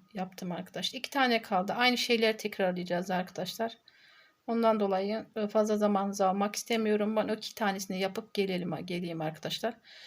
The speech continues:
Bu şekilde yine aynı şekilde yapıyoruz. Yeşil ipimizle aşağıya iniyorum.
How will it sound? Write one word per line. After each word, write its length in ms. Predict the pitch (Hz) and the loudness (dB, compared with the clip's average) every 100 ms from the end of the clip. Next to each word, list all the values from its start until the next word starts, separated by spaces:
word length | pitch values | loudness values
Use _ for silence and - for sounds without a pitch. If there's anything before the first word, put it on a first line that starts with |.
| - - - | -20 -16 -4
Bu 60 | 285 | 0
şekilde 500 | - 254 247 240 269 | 2 2 0 2 4
yine 280 | 285 262 | 4 4
aynı 240 | 202 185 180 | 6 4 2
şekilde 380 | - 180 - 185 | -2 -4 -2 2
yapıyoruz. 640 | 214 214 269 262 262 262 | 2 2 -2 0 0 2
Yeşil 260 | 269 - 202 | 0 2 -2
ipimizle 640 | 196 175 175 180 165 156 | -2 -6 -4 -4 -4 -4
aşağıya 600 | 135 202 - 208 202 202 | -2 -2 0 2 2 2
iniyorum. 640 | 190 208 226 233 247 254 | 2 2 2 0 -2 -4